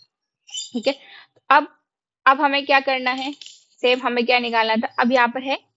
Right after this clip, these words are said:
S is equals to U T plus ha-, A T square, तो हमें displacement निकालना है। एस क्या है यहाँ पर displacement, तो displacement निकालना है,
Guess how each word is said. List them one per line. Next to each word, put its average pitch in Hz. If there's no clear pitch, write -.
S -
is 269
equals 240
to 254
U 233
T 220
plus 226
ha-, 208
A 220
T 214
square, 175
तो 214
हमें 226
displacement 247
निकालना 175
है। 175
एस 208
क्या 254
है 262
यहाँ 247
पर 247
displacement, 262
तो -
displacement 269
निकालना 226
है, 220